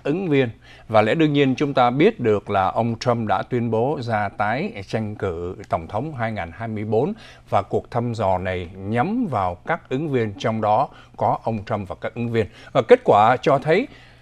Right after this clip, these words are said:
hiện nay các cử tri Mỹ đang gửi một cái tín hiệu trộn lẫn đến với ông cựu tổng thống Donald Trump, mixed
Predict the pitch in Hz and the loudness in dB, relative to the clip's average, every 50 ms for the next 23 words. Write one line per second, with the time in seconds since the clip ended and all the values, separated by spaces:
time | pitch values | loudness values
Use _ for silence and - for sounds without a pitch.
0 | - - - 151 160 175 175 170 175 175 175 170 160 156 156 - - - 208 208 | -14 0 4 4 4 4 4 4 4 4 4 4 2 0 -2 -4 -2 -2 -2 -2
1 | - - - 127 107 95 101 113 117 - - 160 156 156 143 131 131 135 147 170 | -4 -2 0 0 2 2 0 -2 -2 0 2 4 4 4 4 2 2 2 2 0
2 | 202 214 214 160 156 151 151 147 147 143 120 107 113 104 95 95 101 110 117 117 | -2 -2 -2 -2 0 0 0 0 0 -2 0 0 0 0 0 0 0 0 0 -2
3 | 98 - - 202 180 - - 196 196 220 254 294 302 202 151 127 113 95 98 107 | -2 0 0 -2 -2 -2 -2 0 0 0 0 0 0 0 0 0 0 0 -2 -4
4 | 110 - - - 143 127 113 - - 117 117 120 127 143 - 180 208 226 233 - | -6 -4 2 4 6 6 6 4 0 -2 0 2 2 0 0 -2 -4 -4 -4 -8
5 | - - - - - - - 135 131 143 147 170 214 254 277 269 - - 120 120 | -12 -20 -20 -20 -18 -10 -2 2 4 4 4 4 4 2 0 0 -4 -6 -2 2
6 | 131 139 151 175 208 240 233 - 131 131 127 127 120 117 - 127 113 101 107 110 | 4 4 4 4 2 0 -2 0 0 0 0 -2 -2 -2 0 0 0 -2 -4 -4
7 | - 107 87 85 87 - 117 127 156 180 156 123 127 117 113 113 110 107 - - | -4 -4 -4 -4 -4 -4 -2 -2 -2 -4 -2 0 2 2 2 0 -2 -6 -4 -2
8 | - 117 104 98 - _ _ _ - 151 175 233 254 - - - - - - | -2 -2 -2 -4 -8 _ _ _ -2 2 2 2 2 0 -4 -10 -10 -10 -12